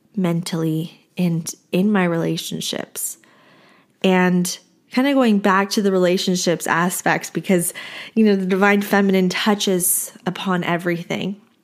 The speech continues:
and healing through your feminine and leaning into your divine feminine will heal many things that you before thought that wouldn't be healed or that would take a lot of work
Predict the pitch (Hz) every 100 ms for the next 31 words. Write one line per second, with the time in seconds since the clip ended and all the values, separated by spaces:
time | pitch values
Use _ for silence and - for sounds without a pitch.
0 | - 180 180 175 - 220 226 214 202 190
1 | 175 175 175 170 170 165 170 - - -
2 | - - 190 185 180 170 160 - 233 277
3 | 277 - 202 175 170 170 165 170 170 175
4 | 170 165 170 - - - _ _ - 202
5 | 208 196 190 190 - - 233 196 180 185
6 | 190 185 185 202 196 175 175 165 - 175
7 | 170 165 - - 185 - 196 190 180 -
8 | 175 - 185 170 - 196 196 185 180 165
9 | - 196 - - - - _ 196 190 185
10 | 175 - - _ - _ _ _ _ -
11 | 190 - 202 196 185 180 170 160 165 170
12 | - -